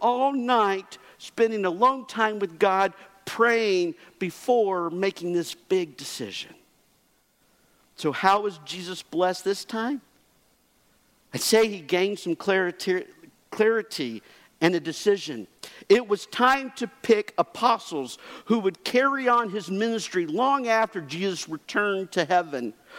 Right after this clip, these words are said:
This was a big deal. This was a huge decision to make. People's eternal lives hung in the balance. So Jesus spent the night in a solitary place praying.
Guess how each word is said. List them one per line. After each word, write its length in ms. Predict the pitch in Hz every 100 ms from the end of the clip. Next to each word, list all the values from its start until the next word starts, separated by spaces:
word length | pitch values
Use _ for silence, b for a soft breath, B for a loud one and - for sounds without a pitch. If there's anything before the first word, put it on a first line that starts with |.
| B -
This 180 | 254 -
was 160 | 285
a 80 | 233
big 380 | 175 262 254 196
deal. 260 | 269 285 220
This 180 | 226
was 200 | 247 233
a 20 | 214
huge 400 | - 254 247 233
decision 460 | 208 254 233 208
to 100 | 202
make. 300 | 208 247 - B B -
People's 500 | 269 - 277 277 220
eternal 540 | 196 - 254 247 233
lives 400 | 247 240 240 190 -
hung 300 | 277 285 247
in 100 | 240
the 80 | 208
balance. 760 | 262 269 262 202 - - - _ B B B B
So 140 | 214
Jesus 520 | 160 160 247 240 254
spent 480 | - - - 254 226 -
the 80 | 220
night 640 | 208 214 233 202 123 - b b _ -
in 100 | 214
a 380 | 185 - - 202
solitary 720 | - 240 247 247 233 214 208
place 500 | - 208 185 170 - b b _
praying. 680 | - 208 214 196 175 127